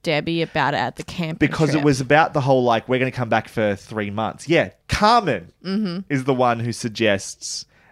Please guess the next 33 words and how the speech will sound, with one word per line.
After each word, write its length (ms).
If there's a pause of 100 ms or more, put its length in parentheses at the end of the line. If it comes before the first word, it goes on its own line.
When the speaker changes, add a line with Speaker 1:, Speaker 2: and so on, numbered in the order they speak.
(140)
Speaker 2:
uh, 280
the 60
whole 180
idea 220
of, 60
like, 140
being 120
a 40
manager. 340
I'm 120
pretty 200
sure 240
it, 160
it 80
must 240
be. 140
She's 180
the 60
one 140
that 40
has 120
the 80
knowledge 280
on 80
wrestling. 460 (180)
Speaker 1:
Mm-hmm. 240 (260)
Speaker 2:
And 120
so 100
it's 120
before 360
the 80
time 280
jump. 320